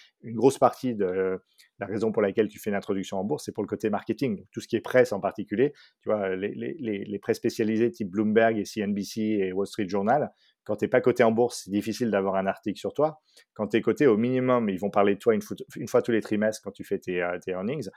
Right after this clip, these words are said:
Mais dans la pratique, en fait, euh, ils sont très friands de tout ce que tu peux avoir à raconter. Et donc, on est passé de quasiment jamais être dans la, la presse, euh, business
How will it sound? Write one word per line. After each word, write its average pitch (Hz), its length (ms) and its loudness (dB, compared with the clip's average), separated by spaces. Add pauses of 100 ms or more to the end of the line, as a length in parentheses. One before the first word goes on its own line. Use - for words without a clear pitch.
(260)
Mais 95 100 -8
dans 92 80 -4
la 95 140 -2
pratique, 131 400 -2
en 95 60 -6
fait, 135 240 2
euh, 90 140 0 (300)
ils 101 120 -10
sont 101 180 -4
très - 180 2
friands 113 460 0
de 92 160 -4
tout - 160 -12
ce - 60 -16
que 117 60 -2
tu 101 160 -6
peux 101 160 -2
avoir 98 320 -2
à 95 180 0
raconter. 98 440 -4 (280)
Et 104 40 -12
donc, 104 220 -4
on 101 60 -2
est 98 80 0
passé 117 280 -2
de 104 100 0
quasiment 107 440 0
jamais 123 300 4
être 120 280 2
dans 98 140 -6
la, 95 240 -2
la 95 120 -4
presse, - 380 -2
euh, 90 520 -4
business 95 480 -2